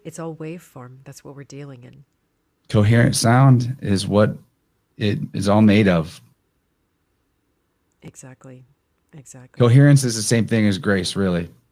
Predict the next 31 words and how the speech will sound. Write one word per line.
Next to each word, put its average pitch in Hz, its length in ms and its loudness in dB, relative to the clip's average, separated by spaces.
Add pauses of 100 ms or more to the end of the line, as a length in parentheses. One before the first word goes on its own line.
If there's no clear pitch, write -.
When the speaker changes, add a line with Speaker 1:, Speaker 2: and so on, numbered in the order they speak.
Speaker 1:
Mm, 147 220 -18 (560)
mm. 139 60 -20 (800)
Great 139 200 -20
ending. 127 360 -20 (320)
I 151 60 -18
love 135 220 -18
that. 123 100 -14
Speaker 2:
Cool. 190 220 -2
Speaker 1:
<laughs> 208 1080 -10
Speaker 2:
Thanks, 107 240 -4
Beth. 95 320 -4
Speaker 1:
So 151 160 -14
Speaker 2:
Had 104 120 -4
a - 20 0
Speaker 1:
good. 87 100 -4
Speaker 2:
blast. 87 460 -6 (200)
Speaker 1:
Thank 143 300 -14
you. 135 260 -16
Me 156 160 -14
too. 143 340 -16 (120)
God 139 180 -18
bless 139 300 -18
you. 135 280 -18
And 123 420 -20
I - 20 -20
hope 131 160 -20
to - 100 -20
talk 123 220 -20
to - 80 -20
you 127 60 -20
soon. 127 280 -20